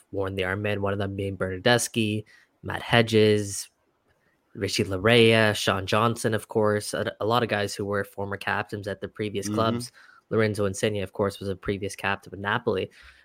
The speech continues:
Speaker 1: But I think, you know, just with Ozo and, and Michael Bradley, I, I feel like part of the decision to give Lorenzo Insigne the captain's armband is because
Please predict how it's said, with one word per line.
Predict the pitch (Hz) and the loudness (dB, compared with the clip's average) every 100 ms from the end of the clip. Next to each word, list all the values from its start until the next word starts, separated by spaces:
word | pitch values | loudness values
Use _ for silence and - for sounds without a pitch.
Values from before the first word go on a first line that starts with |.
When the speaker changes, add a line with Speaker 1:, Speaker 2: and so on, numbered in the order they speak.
| _ | _
Speaker 1:
But | 110 | 0
I | |
think, | 107 170 208 - _ _ _ _ _ _ - - - | 2 2 0 -4 _ _ _ _ _ _ -20 -8 0
you | 131 | 0
know, | 101 110 | 0 -6
just | 120 107 - - _ _ - | -6 -4 -4 -6 _ _ -4
with | 110 | 0
Ozo | 110 120 117 120 | 4 4 4 2
and, | 110 95 _ | 0 -4 _
and | - 104 | -8 -6
Michael | 104 104 104 | -4 -4 -2
Bradley, | 98 101 113 101 | 0 0 2 0
I, | 95 104 | 0 -4
I | |
feel | - - 135 135 | -6 -4 2 4
like | 135 - | 4 0
part | 107 104 | 0 2
of | 107 | 0
the | |
decision | 95 98 - 101 101 92 | -2 -4 -4 -4 -4 -8
to | 104 | -10
give | 92 98 101 98 - _ _ _ | -6 -4 -4 -8 -18 _ _ _
Lorenzo | 101 101 95 98 98 92 | -4 0 0 -2 -6 -6
Insigne | 92 - 98 95 | -6 -6 -6 -6
the | 98 | -8
captain's | - 98 101 101 95 | -6 -4 -4 -6 -6
armband | 95 104 110 95 92 92 | -4 -4 -4 -4 -6 -8
is | 95 - | -10 -10
because | 110 - 104 98 95 | -12 -6 -4 -4 -6